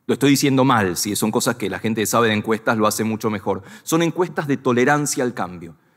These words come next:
¿sí? No son de ciencias naturales, por eso no te las puedo explicar tanto, son más de, de ciencias sociales, pero funcionan bien, están validadas con enorme número de gente y en muchos idiomas. Entonces, combinando las dos, tolerancia al cambio y, y patentes, sale ese índice.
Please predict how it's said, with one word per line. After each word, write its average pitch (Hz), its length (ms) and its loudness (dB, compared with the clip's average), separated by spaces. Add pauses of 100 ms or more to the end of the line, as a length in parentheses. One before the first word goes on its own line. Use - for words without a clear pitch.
(120)
¿sí? 110 240 -2
No 117 140 2
son 160 180 0
de 165 80 0
ciencias 151 320 0
naturales, 147 460 2
por 110 120 2
eso 110 140 -2
no 117 100 0
te 117 60 -2
las 107 80 0
puedo 113 140 -2
explicar 113 320 -2
tanto, 139 260 -4
son - 160 -8
más 117 180 -2
de, 107 200 0
de 95 100 -14
ciencias 107 320 -4
sociales, 151 420 0
pero 117 140 -4
funcionan 185 480 -2
bien, 233 300 0 (260)
están 143 240 0
validadas 147 380 4
con 127 240 -2
enorme 190 420 4
número 165 240 2
de 127 80 2
gente 160 240 -2
y 135 40 0
en 127 40 2
muchos 117 300 -2
idiomas. 95 420 -2 (220)
Entonces, 117 260 -4
combinando 143 480 2
las 202 100 4
dos, 202 280 2
tolerancia 123 420 0
al 147 80 0
cambio 123 380 2
y, 104 200 -4
y 226 100 -2
patentes, 170 460 0
sale 143 300 2 (100)
ese 220 360 2
índice. 98 520 -4